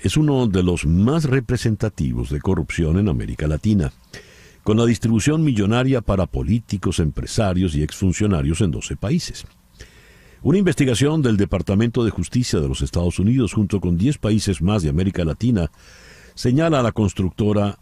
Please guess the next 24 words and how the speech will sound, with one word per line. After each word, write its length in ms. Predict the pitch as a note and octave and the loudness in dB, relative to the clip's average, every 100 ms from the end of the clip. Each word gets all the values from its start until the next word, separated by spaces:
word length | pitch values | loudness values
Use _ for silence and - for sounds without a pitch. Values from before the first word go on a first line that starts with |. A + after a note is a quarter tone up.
| - | -8
brasileña 720 | F2+ G2 - F#2 F2 E2+ E2+ | -2 -2 0 0 2 2 0
Odebrecht. 640 | E2+ F2 D#2+ A2 A2 - - _ - - - - - - | 0 0 0 -2 -4 -10 -16 _ -20 -20 -20 -20 -20 -6
En 160 | C#2+ | 0
esta 240 | F#2 - G2 | 0 2 2
investigación 600 | F2+ - G2 F#2 C3 C3+ | 0 0 0 0 0 0
se 120 | D3+ | 0
detalla 420 | B2+ A#2 A2+ A2 - _ | 0 0 0 -2 -4 _
cómo 520 | F3 G#3 D#3 A2+ D#3+ _ _ _ - _ _ - | 0 2 2 2 -2 _ _ _ -20 _ _ -10
la 640 | - C3 B2+ B2+ - - - - | -6 -4 -4 -6 -10 -16 -18 -4
constructora 720 | C#3 C#3+ C#3 A2+ A#2+ A#2 B2+ | -2 0 -2 -2 0 2 2
habría 400 | F#2 G#2 D#3+ C3+ | 0 0 2 2
realizado 720 | A2+ G2 F#2 - G2 E2 F2 - _ _ _ _ _ | 2 0 0 0 0 0 -2 -6 _ _ _ _ _
coimas 480 | D#3+ G3+ G3+ E3+ A2+ | 0 2 4 2 2
de 120 | A2 | 2
dinero 340 | G2+ A2+ B2+ | 2 2 2
y 20 | |
sobornos 540 | A#2 G2+ G#2 A#2 A#2 G#2 | 0 0 0 0 0 -2
a 80 | F#2+ | -2
presidentes, 720 | F#2+ D#2+ E2+ G2+ G2+ F#2 - | -4 -2 0 0 0 -2 -4
expresidentes 840 | D#2+ - F2+ - F#2 F#2+ F#2+ F2+ | -6 -6 -6 -2 0 0 0 -2
y 60 | E2 | 0
funcionarios 640 | G2+ E2+ G#2+ A2+ E3 C#3+ | 0 0 0 2 0 0
del 340 | B2 A#2+ A#2 A2+ | 0 0 0 0
gobierno 580 | F#2 F#2+ G#2 F2+ F2 | 0 2 2 2 0